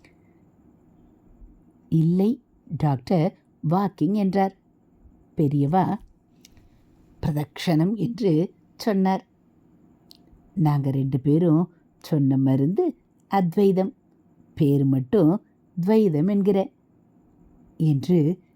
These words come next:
பெரியவா கேட்டார். இப்படி லேசாக பேசுவது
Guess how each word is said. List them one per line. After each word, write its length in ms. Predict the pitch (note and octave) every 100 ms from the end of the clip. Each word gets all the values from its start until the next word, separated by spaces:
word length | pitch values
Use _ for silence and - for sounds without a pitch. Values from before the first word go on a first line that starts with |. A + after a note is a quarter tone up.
| _ _ _
பெரியவா 420 | F3+ G3 A3+ C#3+ F3+
கேட்டார். 460 | G#3+ G3+ G#3 G3+ - _ _ _ _ _
இப்படி 600 | E3 - F3+ D#3 D3+ F3 - _ _
லேசாக 720 | D3 D3 C#3 - D3 C#3 B2+
பேசுவது 680 | - C3 B2+ F3+ G#3+ G4+